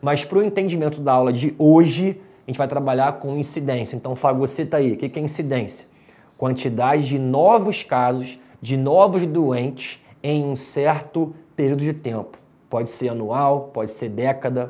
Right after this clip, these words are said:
pode ser semanal ou mensal. Foi que foi? Beleza. Keep humilhando.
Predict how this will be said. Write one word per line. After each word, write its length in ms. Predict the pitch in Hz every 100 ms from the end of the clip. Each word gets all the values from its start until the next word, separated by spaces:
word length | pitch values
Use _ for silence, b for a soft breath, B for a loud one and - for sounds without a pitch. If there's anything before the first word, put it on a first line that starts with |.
| -
pode 200 | 113 110
ser 440 | - 123 120 117 - _
semanal 840 | - 131 120 107 113 123 131 127 -
ou 140 | - 123
mensal. 640 | 139 143 - 110 101 - _
Foi 220 | - 120
que 80 | 117
foi? 400 | - 139 156 151 - b b b
Beleza. 480 | 143 160 110 95 - b b b b
Keep 200 | 233 233
humilhando. 600 | 247 233 175 120 101 98